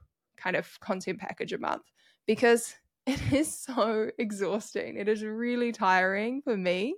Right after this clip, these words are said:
And again, I think everybody is different,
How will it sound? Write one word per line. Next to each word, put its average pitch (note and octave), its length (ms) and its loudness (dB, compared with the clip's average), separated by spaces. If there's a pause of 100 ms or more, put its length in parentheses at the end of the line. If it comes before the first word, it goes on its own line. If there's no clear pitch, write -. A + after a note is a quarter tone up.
And B3 140 6
again, A#3 460 4
I G3+ 100 4
think C4 420 -2
everybody G3 640 2
is F3 400 2
different, G3+ 680 0